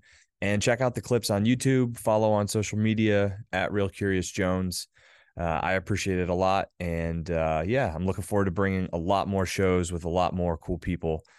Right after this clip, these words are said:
that I continue to meet across a lot of different places. So, uh, yeah, I'm very excited. And today's episode, I'm also very excited about. It's a person that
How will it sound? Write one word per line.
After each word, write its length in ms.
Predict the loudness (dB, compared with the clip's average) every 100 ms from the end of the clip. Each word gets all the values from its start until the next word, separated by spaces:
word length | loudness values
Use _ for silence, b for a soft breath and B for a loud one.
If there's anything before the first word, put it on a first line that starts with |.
| b b
that 200 | -4 -4 -2
I 300 | -2 -2 -4
continue 380 | -8 -6 -4 -2
to 80 |
meet 280 | -2 -4 -8 _
across 500 | -20 -6 -4 -4 -6
a 80 | -10
lot 380 | -2 0 0
of 80 | -2
different 300 | -6 -10 -10
places. 360 | -8 -8 -8 -8
So, 300 | -2 -2 -4 B B B B B
uh, 240 | -4 -4 -4 -2
yeah, 280 | 0 0 -4 -10
I'm 460 | -4 -2 -2 -4 -6
very 380 | -10 -4 0 0
excited. 460 | 0 2 2 0 -4
And 280 | -4 -2 -2
today's 420 | 0 2 2 2
episode, 680 | -2 -2 0 2 2 2 -2 B B B B -6
I'm 420 | -2 0 0 -2 0
also 260 | 2 2
very 240 | 0 0 0
excited 340 | 0 -2 0
about. 460 | 0 2 2 2 -4 -10
It's 280 | -6 -4 -2
a 420 | 0 2 2 0 -6 _ _ _
person 320 | -2 0 0 2
that 180 | 0